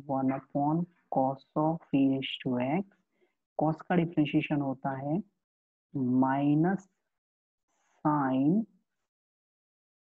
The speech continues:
of e raise to x क्योंकि अभी x की प्लेस पर e raise to x था, into d by d x of e raise to x,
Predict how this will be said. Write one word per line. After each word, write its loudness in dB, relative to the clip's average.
of 0
e 10
raise 2
to -2
x -2
क्योंकि -2
अभी 0
x -2
की 6
प्लेस -2
पर -2
e 4
raise 2
to 0
x -6
था, -10
into 4
d 2
by 0
d 2
x -8
of -6
e 6
raise 2
to 2
x, -6